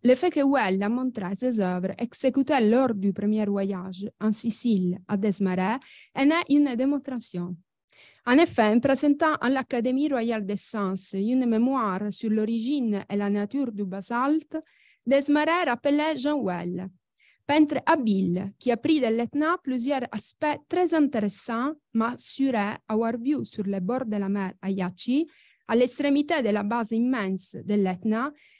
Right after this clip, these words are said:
des masses de lave couboultées qui, qui font autant des paquets de pyramides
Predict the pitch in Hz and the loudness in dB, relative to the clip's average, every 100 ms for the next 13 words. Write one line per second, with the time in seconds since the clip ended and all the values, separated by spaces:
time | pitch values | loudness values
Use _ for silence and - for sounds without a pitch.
0 | _ 220 262 302 349 - - 220 233 233 | _ 0 4 4 2 -4 -6 -2 0 2
1 | 208 202 208 330 233 208 - - 202 240 | 0 -2 -2 -2 0 -2 -4 -6 -6 -6
2 | 254 _ 247 240 _ - 247 - 208 226 | -10 _ -6 -6 _ -4 -4 4 4 4
3 | 240 220 226 202 208 220 226 - 285 220 | 0 0 2 4 4 2 0 0 0 2
4 | 233 254 247 220 202 196 196 | 0 2 2 2 2 0 -4